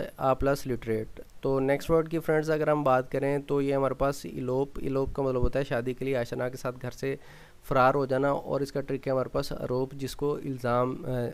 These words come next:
उर्दू में कहा जाता है। और आखिरी वर्ड की अगर हम बात करें तो ये है फ्रेंड्स हमारे पास elucidate, जिसका मतलब हमारे पास होता है वाज़ेह हो जाना, और हमारे पास जो ट्रिक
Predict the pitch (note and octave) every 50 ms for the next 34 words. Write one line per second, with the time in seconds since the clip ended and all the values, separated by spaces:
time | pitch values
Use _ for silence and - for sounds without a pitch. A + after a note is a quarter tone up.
0 | - - C#3 C3+ B2+ C3 B2+ B2 A#2+ A2+ A#2 A2+ A2 A2 G#2+ G#2+ - - - -
1 | - - - - - - - - - - - - - D3+ D3 C#3 C#3+ D3 D3+ -
2 | F#3 F#3 F#3 F#3+ F#3+ F3+ F#3 F#3 F3 F#3 F#3+ F#3 F3+ F3 E3+ E3 E3+ - F#3 F#3
3 | F#3+ F#3 F3+ F3 E3 E3 E3+ F3 F3 E3+ - F3 F3 D#3+ E3 E3 D#3+ D#3 D3+ D3+
4 | D#3 D#3 D#3 D3+ - E3+ E3 D#3 D3+ D3+ C#3+ - D#3+ D3+ D3+ D#3 D#3 D#3 D#3 D3+
5 | C#3+ - D#3+ D3+ C#3+ C#3 C#3 C3+ C#3 C#3 C#3 C3 C3+ C3+ C#3 C3+ C3 C#3 C3 -
6 | - C3+ C3 A#2+ A#2 A#2+ A#2 B2 B2+ C#3+ D3 D3 C#3 B2 C3 C3 C3+ C#3 C#3 C3
7 | - - B2+ B2+ B2+ C3 B2+ B2 B2 B2 B2+ B2+ B2+ - - C#3 C3 - - -
8 | C3+ B2+